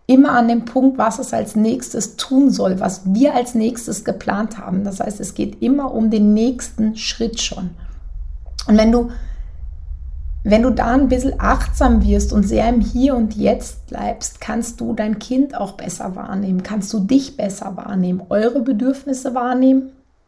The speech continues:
besser kommunizieren und gewinnst einfach auch wirklich viel mehr Klarheit über deine eigenen, ähm, Werte, das, was dir wichtig ist. Und wenn du diese drei Impulse,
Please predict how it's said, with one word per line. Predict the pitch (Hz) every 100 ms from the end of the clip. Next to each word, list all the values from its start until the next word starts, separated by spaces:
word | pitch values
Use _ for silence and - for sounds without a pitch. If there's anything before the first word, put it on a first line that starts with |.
| _ _ - -
besser | 208 214 226
kommunizieren | - 214 214 208 - - 233 269
und | 233
gewinnst | - 202 220 220
einfach | 214 202 220
auch | - 190 208
wirklich | 208 233 214 - - - - _
viel | - - 240
mehr | 226 214
Klarheit | 208 - - 202 233 226 240 240 - - _
über | 220 208 214 208 - _ _
deine | 202 208 226 220 220 202
eigenen, | 202 233 247 208 208 190 190 185 - - _ -
ähm, | 196 190 202 - - _ _
Werte, | 185 175 196 233 262 240 233
das, | 226 208 -
was | 190 -
dir | 233 226 190
wichtig | 240 - 247 214 -
ist. | 196 202 - - _ _ _ _ _ _
Und | 214
wenn | 214 240
du | 269
diese | 262 277 277 262
drei | 254 233 233
Impulse, | 277 269 262 - 247 254 254 - 170